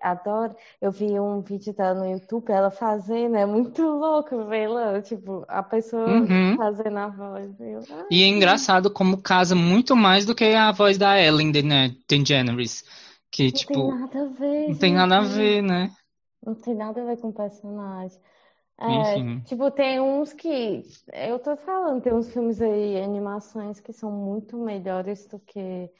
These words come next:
Speaker 1: em português do que no original.
Speaker 2: Uhum.
Speaker 1: E uma coisa
Speaker 2: Sim.
Speaker 1: que eu ia falar, até o termo animação, isso é louco, porque antes da Pixar,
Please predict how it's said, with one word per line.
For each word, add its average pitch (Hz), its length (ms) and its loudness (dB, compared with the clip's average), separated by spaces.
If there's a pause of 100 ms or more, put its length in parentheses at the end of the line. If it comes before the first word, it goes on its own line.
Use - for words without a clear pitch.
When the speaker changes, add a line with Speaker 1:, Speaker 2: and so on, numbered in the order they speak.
(260)
Speaker 1:
em 196 100 -4
português 190 640 -4
do 214 100 -18
que - 140 -16 (140)
no 180 180 -10
original. 180 600 -10
Speaker 2:
Uhum. 147 440 -10
Speaker 1:
E 226 60 0
uma 233 140 2
coisa 240 160 4
Speaker 2:
Sim. 247 60 -8
Speaker 1:
que 285 60 -4
eu 285 40 2
ia 277 80 0
falar, 220 300 0
até 220 220 -4
o 262 80 -2
termo 262 320 -4
animação, 220 840 -6
isso 226 220 -6
é 220 100 -2
louco, 247 380 -2
porque - 200 -12
antes 226 260 -6
da 247 160 -10
Pixar, 233 680 -12